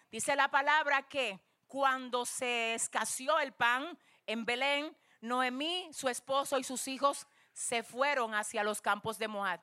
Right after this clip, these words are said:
Pero que allá murió Elimelech, Malón, Kelión, y Noemí se quedó sola.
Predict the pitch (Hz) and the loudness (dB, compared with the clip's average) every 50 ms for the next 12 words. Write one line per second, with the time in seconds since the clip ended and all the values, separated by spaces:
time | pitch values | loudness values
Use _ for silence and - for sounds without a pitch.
0 | _ _ _ _ _ _ - _ - 294 285 285 285 285 - 311 302 277 269 214 | _ _ _ _ _ _ -20 _ 2 4 6 6 4 2 4 2 2 2 2 2
1 | 285 339 381 403 392 370 370 427 285 254 247 247 247 247 247 247 254 247 240 233 | 2 4 4 4 4 2 2 0 2 2 2 2 4 2 2 -2 -2 -2 -2 -2
2 | 214 214 240 269 294 311 302 - 247 233 220 214 220 233 247 269 285 302 302 262 | 0 0 0 2 2 0 0 -2 0 0 2 2 2 2 2 2 2 0 -2 -4
3 | - 247 220 220 226 233 254 269 285 294 294 - - - _ - 302 294 269 269 | -6 -6 -6 -2 0 2 2 2 2 0 -4 -10 -20 -20 _ -8 -8 -6 -4 -2
4 | 277 277 277 277 294 330 330 320 - 262 - - 220 208 220 226 226 - - 240 | 0 0 -2 -2 -2 -4 -6 -2 -4 -4 -4 -2 -4 -2 -2 -2 -2 -2 -2 0
5 | 220 208 190 175 165 165 170 | 0 0 2 0 -2 -2 -4